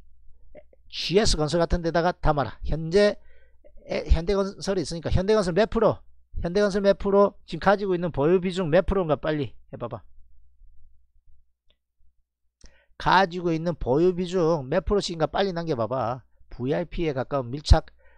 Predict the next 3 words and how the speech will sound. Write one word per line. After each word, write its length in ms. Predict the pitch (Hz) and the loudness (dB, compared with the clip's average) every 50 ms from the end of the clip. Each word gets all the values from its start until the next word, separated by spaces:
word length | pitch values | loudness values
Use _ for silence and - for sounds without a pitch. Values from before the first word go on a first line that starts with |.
| - - - | -20 -14 -10
마크하고 400 | 143 147 - - 147 117 107 101 | -10 -8 -8 -8 -10 -10 -10 -10
있습니다. 500 | - - 110 107 104 95 90 104 135 143 - - - - - - - - - - - - - - - - _ - - - _ _ _ _ - - _ - | -12 -12 -12 -10 -10 -8 -8 -8 -10 -12 -14 -18 -20 -20 -20 -20 -20 -20 -20 -20 -20 -20 -20 -20 -20 -20 _ -20 -20 -20 _ _ _ _ -20 -20 _ -6
왜? 260 | 107 127 123 104 | -4 -4 -4 -4